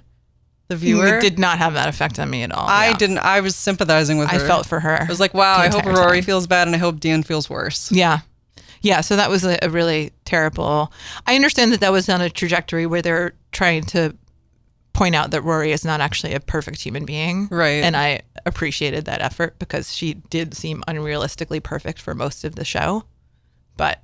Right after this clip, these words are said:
Speaker 1: Yeah.
Speaker 2: the way she went about it.
Speaker 1: It was, it was not good. I just feel like that was also out of character for Rory in a lot of ways.
Speaker 2: Cheating,
Speaker 1: Sleeping
Speaker 2: sleeping
Speaker 1: with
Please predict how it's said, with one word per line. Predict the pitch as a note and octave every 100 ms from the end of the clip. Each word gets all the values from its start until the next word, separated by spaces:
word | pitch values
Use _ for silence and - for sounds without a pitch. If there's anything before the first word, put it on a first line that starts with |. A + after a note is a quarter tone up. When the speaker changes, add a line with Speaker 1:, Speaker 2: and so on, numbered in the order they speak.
| -
Speaker 1:
Yeah. | B3 B3 A#3+ A#3 A3+ A#3 A#3+ - _ _ _ _ _
Speaker 2:
the | -
way | E3+ D3 C#3 - _ _ -
she | -
went | -
about | - - -
it. | - _ _ _ _ _ _ _ _ _ _ _ _ _
Speaker 1:
It | F#3
was, | E3+ D#3+ A3+ _ _ _ -
it | F3
was | E3
not | E3 D3 C#3+
good. | D3 C3 D3+ - _ _ _ -
I |
just | G#4 G#4
feel | F#4
like | E4+ -
that | A3 G3
was | G3+ F#3+
also | E3+ E3+
out | D3+
of | D3+
character | C#3+ D3+ D#3 -
for | D3+ D#3+
Rory | D3+ C#3 C3 D#3+
in | F3 - _ _ -
a |
lot | D#3 -
of | -
ways. | A#2+ - E3 - _ _ _ _ _ _ _ _ _ -
Speaker 2:
Cheating, | - F#3+ E3+ E3+
Speaker 1:
Sleeping | F#3 F#3 - F3+ F3+
Speaker 2:
sleeping |
Speaker 1:
with | F3+